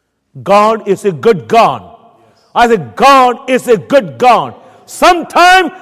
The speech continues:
challenges come in our life to challenge our faith. Oh, you don't get it. To challenge our faith.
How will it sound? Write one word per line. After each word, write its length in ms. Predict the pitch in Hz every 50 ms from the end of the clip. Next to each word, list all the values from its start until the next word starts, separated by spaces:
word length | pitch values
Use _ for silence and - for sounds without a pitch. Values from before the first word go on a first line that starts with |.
| - - -
challenges 560 | - - 349 359 359 339 311 311 311 233 - - -
come 380 | - - 349 349 330 320 330 -
in 100 | 320 302
our 140 | 285 277
life 300 | 277 302 294 285 233 185 - - - - - _ -
to 160 | 285 320 -
challenge 800 | - - - - - - 294 302 311 311 311 320 320 285 190 226 -
our 280 | 240 247 247 247 240
faith. 500 | 240 - - 277 277 220 175 - - - - _ _ _ _ _ _ _ _ _ _ _ _ _ _ _ _ _ _ _ _ _ _ -
Oh, 100 | - 240
you 120 | 226 233 240
don't 100 | 233 226
get 140 | 233 214 170
it. 380 | 123 - _ _ _ _ -
To 120 | 247 254 -
challenge 540 | _ - - 294 302 285 269 262 240 - - -
our 180 | - 233 226 220
faith. 520 | 226 _ - 226 190 156 - _ _ _